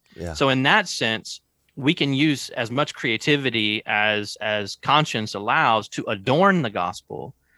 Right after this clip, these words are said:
Speaker 2: But in so many cases, the creativity becomes kind of a substitute or, or obscures the gospel. And it becomes clear that what we're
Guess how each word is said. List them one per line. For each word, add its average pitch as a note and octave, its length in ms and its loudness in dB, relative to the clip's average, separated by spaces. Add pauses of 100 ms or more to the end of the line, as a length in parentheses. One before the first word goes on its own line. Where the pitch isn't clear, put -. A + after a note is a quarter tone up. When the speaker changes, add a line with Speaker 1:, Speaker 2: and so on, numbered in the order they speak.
(360)
Speaker 2:
But A2 380 0
in A2+ 240 -4
so C3 240 0
many C3 180 0
cases, B2 640 -6 (220)
the A#2+ 80 -6
creativity A2+ 640 -4
becomes G#2+ 480 -6
kind A2+ 160 -4
of F#2+ 60 -4
a G#2+ 60 -6
substitute G#2+ 720 -6
or, F2+ 200 -4
or F#2 560 -8
obscures C3+ 640 -4
the A2+ 80 -8
gospel. F2+ 580 -8 (560)
And B2 100 -2
it A#2+ 100 -2
becomes A#2 300 -2
clear C#3 300 -2
that A#2 160 2
what C3+ 200 2
we're A#2+ 120 0